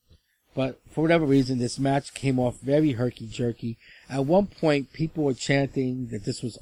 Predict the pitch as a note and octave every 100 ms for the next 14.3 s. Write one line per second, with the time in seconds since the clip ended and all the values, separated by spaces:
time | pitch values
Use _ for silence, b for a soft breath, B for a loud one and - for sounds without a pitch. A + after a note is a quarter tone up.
0 | - B2+ C3 - G#2+ G2+ - _ _ _
1 | _ - - C#3+ G3 G3+ G#3 F3+ _ _
2 | _ - B2+ C3 F3+ E3+ C3 C#3+ D3+ -
3 | A2 B2+ C#3+ C3+ B2+ A2 - A#2+ A2+ G2+
4 | G#2+ - _ B2+ B2 A2+ - D3+ E3 -
5 | F3+ - - D#3 D#3 - C#3 C3 A2+ -
6 | D3+ C3+ - B2+ A2 A2 G#2 - - _
7 | _ _ _ _ _ _ - B2 A#2 -
8 | C#3 C3+ D#3 D3 C#3 C3+ B2+ - C3+ A#2
9 | - B2 A2 G#2+ - A2+ G#2+ _ _ A#2
10 | A#2+ B2 A2 G#2+ G2+ C3 A2+ G2+ - -
11 | _ _ _ _ _ _ _ _ _ _
12 | - A3 - F#3+ F#3+ F3+ E3 C#3 D#3 -
13 | D#3 C#3+ C3 A#2 C#3 C#3 C3+ B2+ A#2 -
14 | E3 D3+ D#3